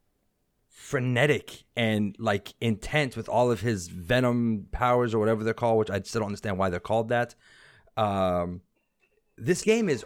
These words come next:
awesome. Uh, and I'm, I'm, I'm glad I, I'm glad I waited because it's also just like, uh, Horizon before it. It is such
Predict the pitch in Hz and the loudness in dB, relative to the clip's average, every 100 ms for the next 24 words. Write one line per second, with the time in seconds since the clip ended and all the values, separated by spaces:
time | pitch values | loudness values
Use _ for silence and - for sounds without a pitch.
0 | - 110 - - 82 71 _ _ _ - | 0 2 2 -2 -4 -6 _ _ _ -2
1 | 117 117 - 120 117 120 117 113 113 117 | 2 2 2 2 2 2 0 0 0 0
2 | 113 110 - 107 107 92 139 165 143 117 | 0 -2 -4 -4 -2 0 2 4 2 -2
3 | - 123 113 175 180 120 120 101 104 101 | -2 -2 2 2 2 2 4 4 2 0
4 | 117 110 - 117 135 - 113 98 - _ | -2 -2 0 0 0 2 2 0 -6 _
5 | _ - 135 147 135 - 127 117 107 117 | _ -8 -2 2 2 2 2 2 4 4
6 | 113 123 117 110 104 - 175 135 120 - | 6 4 2 0 -2 0 2 4 2 -4
7 | _ _ _ _ _ _ - 120 120 113 | _ _ _ _ _ _ -4 0 0 0
8 | - - 156 127 - | -6 0 2 2 -2